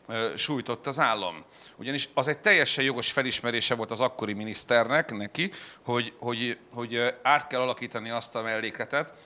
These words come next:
hiszen amikor ezerkilencszázkilencvenháromban létrejött a Nemzeti Kulturális Alap, akkor egy csomó olyan termék és szolgáltatás volt benne a törvénybe, amelyek azóta már mint szolgáltatások és termékek megszűntek. Tehát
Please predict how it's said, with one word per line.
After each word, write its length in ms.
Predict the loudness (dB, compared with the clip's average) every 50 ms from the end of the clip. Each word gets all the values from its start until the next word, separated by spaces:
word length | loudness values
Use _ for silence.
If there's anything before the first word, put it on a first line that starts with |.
| -20 -14
hiszen 200 | -10 -8 -6 -6
amikor 200 | -6 -4 -2 0
ezerkilencszázkilencvenháromban 1200 | 0 0 0 0 0 -2 -4 -4 -4 -6 -6 -4 -2 -2 -2 0 0 0 0 0 0 -2 -4 -4
létrejött 360 | -4 -6 -6 -6 -6 -6 -8
a 40 | -8
Nemzeti 280 | -10 -10 -10 -14 -16
Kulturális 380 | -14 -14 -14 -12 -10 -10 -8 -6
Alap, 280 | -6 -6 -6 -6 -10 -16 -20 -20 -20 -18
akkor 200 | -16 -10 -8 -8
egy 80 | -6 -6
csomó 260 | -4 -4 -4 -4 -2
olyan 260 | -2 -2 -2 -4 -2
termék 400 | 0 2 2 2 2 -2 -6 -6
és 100 | -8 -10
szolgáltatás 720 | -8 -6 -6 -4 -2 -2 -4 -4 -4 -4 -4 -2 -2 -4
volt 140 | -6 -6 -4
benne 240 | -4 -4 -2 -2 -4
a 100 | -6 -4
törvénybe, 640 | -6 -8 -6 -6 -6 -6 -4 -2 -2 -2 -2 -4 -8 -18 -20 -20 -20 -20 -10 -6 -4
amelyek 300 | 0 2 2 2 2 0
azóta 280 | -2 -4 -4 -2 0
már 180 | 4 4 4 4
mint 140 | 4 0 -4
szolgáltatások 800 | -2 0 0 2 4 4 2 2 0 -4 -4 -2 -2 -4 -4
és 100 | -4 -4
termékek 520 | 2 2 2 4 4 2 2 2 2 0 0
megszűntek. 680 | 0 -2 -2 -2 -2 -4 -6 -6 -4 -4 -4 -4 -6 -10 -20 -20 -16 -12
Tehát 340 | -4 0 2 0 0 0 -6